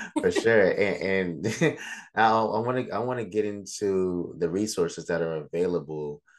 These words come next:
Speaker 2: out there for people who are already, already kinda in that downward spiral with their mental health, right? And student athletes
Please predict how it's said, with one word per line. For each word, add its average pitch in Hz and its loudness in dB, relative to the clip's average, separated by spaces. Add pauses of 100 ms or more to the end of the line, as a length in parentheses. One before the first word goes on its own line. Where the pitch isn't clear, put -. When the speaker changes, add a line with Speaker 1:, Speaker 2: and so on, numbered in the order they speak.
(380)
Speaker 2:
out 90 0
there 87 6
for 87 -4
people 87 0
who 85 0
are 85 2
already, 87 0 (160)
already 90 -2
kinda 76 -10 (400)
in 101 -2
that 80 -2
downward 85 -2
spiral 80 -2 (360)
with 101 -2
their 85 0
mental 82 -4
health, 76 -10 (420)
right? 80 0
And - -12
student 120 0
athletes 90 -2